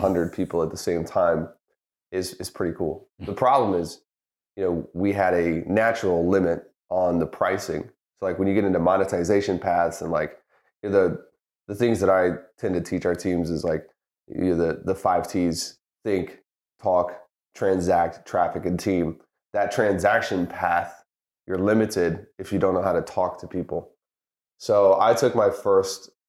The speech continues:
Speaker 1: um, sales call with a guy named Gary in two thousand and fifteen. I was struggling <clears throat> to sell a four hundred dollar product, like, struggling. And he was like,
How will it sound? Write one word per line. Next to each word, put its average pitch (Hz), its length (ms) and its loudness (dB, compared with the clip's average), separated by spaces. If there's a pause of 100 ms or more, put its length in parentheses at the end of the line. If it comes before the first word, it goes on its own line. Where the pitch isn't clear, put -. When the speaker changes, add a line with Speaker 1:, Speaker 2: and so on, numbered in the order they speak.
(160)
Speaker 1:
um, 87 500 0 (180)
sales 110 400 2
call 85 320 2
with 85 160 0
a 87 40 -4
guy 87 200 0
named 85 260 0
Gary 90 480 2 (640)
in 90 220 0
two 101 160 -4
thousand 87 380 2
and 82 120 -4
fifteen. 85 580 -4 (960)
I 113 140 0
was 117 180 2
struggling 113 760 2
<clears throat> - 80 -16
to - 720 0
sell 110 280 4
a 98 60 4
four 104 220 0
hundred 95 120 2
dollar 87 160 4
product, 80 420 -2 (1120)
like, 101 200 0
struggling. 87 520 -2 (960)
And 113 260 2
he 135 100 6
was 120 200 4
like, 104 380 2